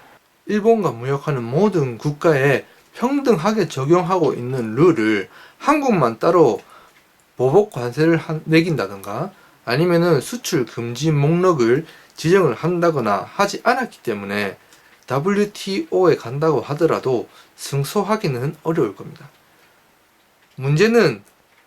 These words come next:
개별 수출 절차의 처리 기한이라는 게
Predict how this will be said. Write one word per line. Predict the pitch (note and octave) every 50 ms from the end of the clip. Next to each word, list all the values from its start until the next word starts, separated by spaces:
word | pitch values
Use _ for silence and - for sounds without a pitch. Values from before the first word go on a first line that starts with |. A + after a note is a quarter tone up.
| _ _ _ _ _ _ _ _ _ _ _ _ _ _ _
개별 | - B2+ B2+ B2 D3 F3+ G#3+ B3 A#3
수출 | A#3 - C#4 C4+ - - - D3 A#2+
절차의 | - - C3 C#3+ E3 E3 - F3 D3+ B2+ B2+ B2+ A#2+
처리 | - - - C3 C3+ D#3+ E3 D3+ C#3+
기한이라는 | - - F#3+ G3 - - F3 A#2 G#2 G2 - _ _ - _ _ _ - E3+ E3+ D#3 C3 A#2 A2+ G#2+
게 | G#2+ A2+ A#2+ A#2 - -